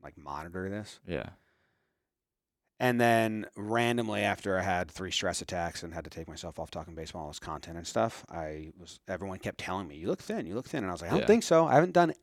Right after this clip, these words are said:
Speaker 1: anything different besides
Speaker 2: Right.
Speaker 1: be sick with stress." And I lost ten pounds.
Speaker 2: Right.
Speaker 1: So in May, I saw one eight on the scale for the first time in so long, one eighty-nine. I have it,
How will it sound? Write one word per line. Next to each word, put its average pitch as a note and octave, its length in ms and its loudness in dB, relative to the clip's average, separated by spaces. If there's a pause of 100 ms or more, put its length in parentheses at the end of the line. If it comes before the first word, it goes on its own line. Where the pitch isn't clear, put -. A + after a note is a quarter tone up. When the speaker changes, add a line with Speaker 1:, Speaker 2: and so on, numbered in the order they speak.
Speaker 1:
anything G3+ 400 4
different E3+ 380 8
besides B2+ 640 6
Speaker 2:
Right. A2 180 -20
Speaker 1:
be B2+ 180 2
sick - 280 -2
with D#3 140 0
stress." C3+ 480 6 (640)
And A2 320 4
I G2+ 100 4
lost G2 260 2
ten F#2 180 -6
pounds. - 420 -10 (180)
Speaker 2:
Right. - 260 -8
Speaker 1:
So G#2+ 160 0
in G2 300 -4
May, G2 600 6 (1500)
I F#2+ 140 4
saw G2 520 6
one G2+ 520 -2
eight G2 240 0
on E2 140 -10
the E2+ 80 -10
scale E2 260 -6
for - 120 -12
the F2 60 -12
first E2+ 240 -10
time D#2 240 -14
in - 80 -18
so - 280 2
long, C#2+ 260 -8
one G#2 140 -2
eighty-nine. F2 580 -2 (140)
I F#2+ 80 -4
have G#2 200 8
it, G2+ 160 -4